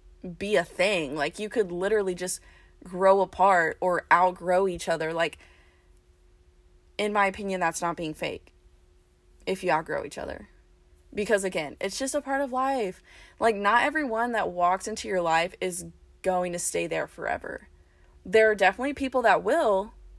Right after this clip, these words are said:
and those are the people, you know, that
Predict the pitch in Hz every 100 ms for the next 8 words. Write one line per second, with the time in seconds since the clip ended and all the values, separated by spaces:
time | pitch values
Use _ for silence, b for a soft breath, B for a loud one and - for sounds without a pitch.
0 | - - - - - 233 240 254 254 247
1 | 240 226 - 247 240 233 226 208 208 185
2 | 196 202 175 170